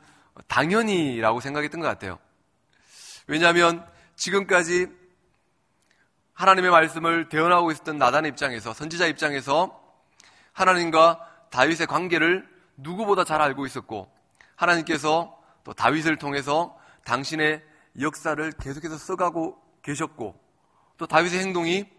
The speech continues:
하나님을 기쁘시게 해드리는 그 모습들을 다 알고 있었기 때문에 아마 이 절에 나와 있는 것처럼, 아, 하나님이 왕과 함께 계시니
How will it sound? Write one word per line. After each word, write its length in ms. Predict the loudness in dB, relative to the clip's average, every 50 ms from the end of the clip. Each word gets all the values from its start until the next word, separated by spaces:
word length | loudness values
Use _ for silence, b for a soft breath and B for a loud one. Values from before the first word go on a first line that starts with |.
| b b b b b b
하나님을 580 | -8 -2 -2 0 0 0 0 0 0 0 -2 -4 b b b b b b b _
기쁘시게 560 | -18 -18 -12 -10 -8 -6 -6 -4 -4 -4 -4
해드리는 500 | -2 -4 -4 -4 -2 -4 -4 -6 -8 -14 _ b b b b b b
그 120 | -6 -4
모습들을 480 | -2 -2 -2 -2 -2 -4 -2 -2 -2 -4
다 280 | -4 -6 -6 -4 -4
알고 280 | -2 -2 -2 -2 -4 -6
있었기 240 | -6 -8 -12 -14 -12
때문에 720 | -12 -12 -10 -8 -8 -8 -4 0 0 0 0 -2 -6 -14 _ _ _ _ B B B B B -2
아마 180 | 6 6 6
이 140 | 6 6 2
절에 200 | 2 2 4 6
나와 240 | 6 8 8 8 6
있는 200 | 4 0 -2 -4
것처럼, 500 | -4 -2 2 2 4 4 2 0 -8 -14 _ _ _ _ _ _ _ _ _ _ _ _ _ _ _ b b b b b b b b b b b b b b b b _
아, 260 | -14 -14 -14 -14 -16 -12
하나님이 640 | -4 4 6 6 6 6 4 4 2 2 0 -4 -10 -20 -20 _
왕과 480 | 2 6 6 6 6 4 2 2 2
함께 320 | 2 0 -2 -4 -6 -6 -6
계시니 680 | -4 -6 -8 -8 -6 -6 -4 -2 0 -2 -2 -2 -6